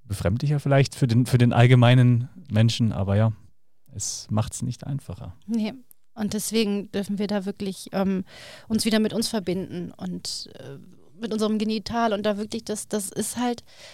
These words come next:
Speaker 2: also das machen wir im Sexo Corporal sehr viel,
Speaker 1: Mhm.
Speaker 2: dass wir mit dem Körper arbeiten, dass wir mit dem Beckenboden arbeiten
Speaker 1: Mhm.
Speaker 2: und, ähm, das sind Mikrobewegungen. Also das ist,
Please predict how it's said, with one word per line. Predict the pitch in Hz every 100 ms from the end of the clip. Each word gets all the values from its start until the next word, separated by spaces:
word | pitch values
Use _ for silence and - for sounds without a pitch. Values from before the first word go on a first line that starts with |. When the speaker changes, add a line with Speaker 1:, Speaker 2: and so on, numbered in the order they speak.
| -
Speaker 2:
also | 226 214
das | 214
machen | 208 214 214
wir | 202 196 202 208
im | 202
Sexo | - - -
Corporal | - 240 262 254 247
sehr | 233 233
viel, | - 254 254 - 285
Speaker 1:
Mhm. | 214
Speaker 2:
dass | 208 -
wir | 202
mit | 196 190 -
dem | 196
Körper | 190 214 226 220
arbeiten, | 202 202 208 208 - 208 196
dass | 180 -
wir | 196
mit | 185 190 208
dem | 208
Beckenboden | 214 233 214 196 196
arbeiten | 147 190 185 180 151 127 92
Speaker 1:
Mhm. | 117 - - - - - - -
Speaker 2:
und, | 202 202 190 -
ähm, | - 190 185 185 190 - - -
das | 208 -
sind | 233 -
Mikrobewegungen. | 226 269 - - 196 185 165 165 170 180 -
Also | 202
das | 202 233
ist, | 247 -